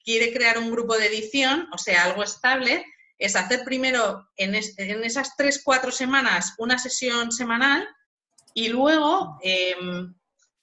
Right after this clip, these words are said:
con el trabajo que se va haciendo y, y el trabajo que cada persona quiere generar una nueva biografía, por ejemplo, hacer como una sesión de más tiempo, con una comida, una especie de celebración.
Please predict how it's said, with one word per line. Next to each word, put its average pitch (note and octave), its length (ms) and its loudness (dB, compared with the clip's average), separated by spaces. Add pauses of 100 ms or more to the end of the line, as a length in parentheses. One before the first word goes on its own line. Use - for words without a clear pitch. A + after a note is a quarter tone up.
con A3 180 2
el G3+ 220 0
trabajo A3 460 0
que C#4 120 -2
se C#4 160 2
va C4 140 4
haciendo C4 680 4
y, F3 420 -2
y F#3 160 0
el F3+ 140 -2
trabajo F#3+ 580 0
que A#3 800 0
cada G3+ 520 2
persona A#3 560 0
quiere A3+ 560 0
generar A3 480 0
una A3 240 -2
nueva A3 320 0
biografía, G#3 540 -2
por A3+ 120 -4
ejemplo, B3+ 520 -4 (520)
hacer A#3 400 0
como A3 260 -2
una B3+ 180 0
sesión C4 800 -2
de F#3+ 200 -2
más G#3 380 -2
tiempo, D4 640 2
con F#3+ 160 -4
una F#3+ 260 0
comida, A#3+ 840 2
una A3+ 160 -4
especie A3 400 -2
de G#3+ 60 -4
celebración. A#3+ 680 0